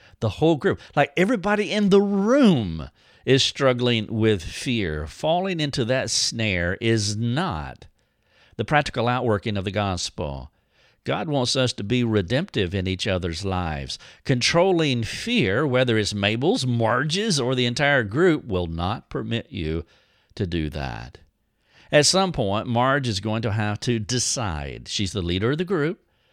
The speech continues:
and she's going to have to decide if she's going to lead this group. You can't continue to let Mabel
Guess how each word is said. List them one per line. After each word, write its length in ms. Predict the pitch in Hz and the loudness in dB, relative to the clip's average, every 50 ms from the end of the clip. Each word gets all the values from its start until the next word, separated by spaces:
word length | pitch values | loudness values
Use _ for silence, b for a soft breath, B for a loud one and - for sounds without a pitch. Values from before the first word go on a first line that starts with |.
| b b b b b | b b b b b
and 100 | 135 139 | 0 2
she's 220 | 139 147 143 127 | 4 4 2 2
going 200 | 135 156 151 147 | 0 0 -2 0
to 60 | 139 | 0
have 220 | 147 147 147 139 - | 0 -2 -2 -2 -2
to 220 | - 143 135 - | -2 -2 -2 -2
decide 720 | - 120 131 135 117 - - - 151 117 82 82 92 107 120 | -2 0 0 0 0 -2 -2 -2 -4 -4 -4 -2 -2 -2 -2
if 80 | 113 | -2
she's 220 | - - 123 127 117 | -2 -2 -2 -2 0
going 280 | 92 127 127 139 139 127 | 2 2 2 2 2 2
to 180 | 127 139 131 | 2 4 4
lead 640 | 117 113 113 113 110 113 110 110 104 98 85 - - - | 2 2 0 2 2 2 2 2 2 0 0 -4 -8 -10
this 380 | 98 90 98 80 76 - - - | -6 -4 -4 -4 -4 -4 -8 -10
group. 480 | 82 82 92 87 73 67 65 - - - _ _ _ B B B B B B B B B | -10 -8 -8 -6 -8 -8 -10 -14 -18 -20 _ _ _ B B B B B B B B B
You 160 | B 135 143 147 | B -2 -2 -2
can't 440 | - - 175 175 180 165 175 185 | 0 0 0 0 0 -2 -6 -8
continue 680 | - - 139 135 - - - 160 151 120 87 78 85 98 | -6 -6 -6 -4 -6 -4 -2 0 0 0 -2 -2 -4 -4
to 140 | 104 - 113 | -4 -4 -4
let 320 | 101 107 117 113 - - - | 0 2 2 0 0 -2 -6
Mabel 720 | 101 98 107 123 131 127 117 87 82 87 90 92 92 | -6 -4 -2 -2 0 0 0 0 0 -2 -2 -2 -4